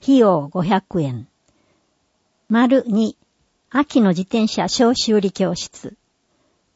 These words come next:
プロの自転車整備士からパンク張りや部品交換などの修理を学ぶことができます。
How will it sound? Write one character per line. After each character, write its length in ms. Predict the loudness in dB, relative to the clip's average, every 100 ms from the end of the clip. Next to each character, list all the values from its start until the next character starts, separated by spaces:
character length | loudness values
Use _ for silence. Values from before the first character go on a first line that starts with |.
| -4
プ 140 | 2
ロ 100 | 4
の 120 | 4
自 140 | 2 -2
転 220 | -2 -2
車 160 | -2 -2
整 220 | 2 2
備 120 | 0
士 140 | -4
か 160 | -6 -6
ら 180 | -4 -6 _ _ -4
パ 200 | 0 0
ン 40 |
ク 160 | 0 -4
張 160 | -2
り 160 | -2 0
や 220 | 0 -2 _ _ -4
部 160 | -2
品 200 | 2 2
交 280 | 2 2 0
換 300 | 0 -2 0
な 120 | 0
ど 140 | 0 0
の 140 | 0
修 260 | 0 0 0
理 160 | 2
を 100 | 0
学 280 | 0 0 -2
ぶ 60 | -4
こ 120 | -8
と 140 | -6
が 100 | -6
で 100 | -8
き 140 | -10 -10
ま 140 | -12
す。 200 | -14 _